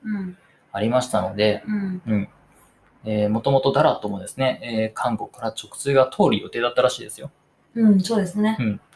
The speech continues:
Speaker 2: 今ちょっとですね、本当コロナの影響になって、本当開通する前に
Speaker 1: うん。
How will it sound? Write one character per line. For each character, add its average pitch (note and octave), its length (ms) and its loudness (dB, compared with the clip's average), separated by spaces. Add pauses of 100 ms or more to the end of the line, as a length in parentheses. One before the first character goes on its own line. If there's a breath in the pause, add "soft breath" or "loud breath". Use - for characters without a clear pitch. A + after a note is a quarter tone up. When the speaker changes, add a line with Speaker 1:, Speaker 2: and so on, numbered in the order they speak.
(220)
Speaker 2:
今 G#3+ 380 2
ち - 80 0
ょ F#3+ 40 0
っ F3+ 100 -6
と C3 100 2
で A2 60 0
す G#2+ 100 -2
ね、 G#2+ 80 2
本 D3 140 4
当 F3 60 0
コ A3 120 0
ロ G#3+ 80 8
ナ - 100 4
の G2+ 120 2
影 A2 180 0
響 B2 140 0
に B2 40 -2
な A#2+ 100 2
っ - 100 -14
て、 - 100 -2
本 B2+ 180 0
当 D#3 140 0
開 D#3+ 560 2
通 D#3 240 -6
す - 160 -6
る D3 100 0
前 D3+ 280 2
に B2+ 340 -4
Speaker 1:
う G#3 120 -4
ん。 F#3+ 200 -8